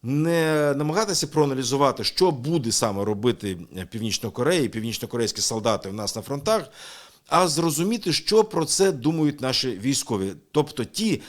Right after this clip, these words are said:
хто безпосередньо зараз присутній на фронті. І от далі, з вашого дозволу, я підготував підбірку саме дописів, е, там, певних Telegram-каналів військових, які саме зараз на лінії бойового з-, зіткнення.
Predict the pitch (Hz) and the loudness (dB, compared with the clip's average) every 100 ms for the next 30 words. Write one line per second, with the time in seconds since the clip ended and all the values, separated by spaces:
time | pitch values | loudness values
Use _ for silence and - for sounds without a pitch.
0 | - - 202 160 98 135 208 - - 185 | -14 4 6 6 2 4 4 2 0 0
1 | - 160 135 120 80 78 - - - 120 | 2 6 6 4 2 -8 -10 -4 2 4
2 | 160 196 - - 214 - - 147 156 160 | 4 0 -4 -4 -2 -2 0 -2 -2 -4
3 | 156 - - 101 123 127 117 78 - - | -4 -12 -4 -2 0 2 0 -2 -12 -16
4 | - - 131 165 147 202 180 156 110 95 | -14 -6 2 2 6 6 6 4 4 2
5 | - 110 107 139 - 104 104 165 170 156 | 0 2 4 4 2 -2 4 4 4 4
6 | 143 113 87 98 117 104 107 104 123 110 | 2 2 0 0 0 0 -6 0 2 0
7 | 120 101 123 113 - 110 101 131 120 110 | -2 -2 2 2 2 -2 2 2 2 0
8 | 98 - - 104 147 - 113 - 104 90 | -2 -10 -12 4 6 6 0 0 -2 -6
9 | - 98 95 90 73 - 87 80 143 107 | -4 -4 -2 -6 -10 -10 -10 2 2 2
10 | 95 110 104 113 101 117 175 170 95 - | 0 0 2 2 0 0 2 2 0 -6
11 | 104 175 - - 123 113 170 - - - | -4 -2 -2 2 4 4 2 -2 -18 -10
12 | 107 120 104 101 120 156 190 - 98 104 | -6 -4 -2 0 2 2 2 -2 -2 2
13 | 117 139 - - 90 107 110 95 143 139 | 2 2 0 -2 -4 -4 -2 0 2 0
14 | 107 98 101 123 120 104 - 135 104 147 | 0 0 0 2 2 2 0 -2 0 0
15 | - 95 85 | 0 -6 -8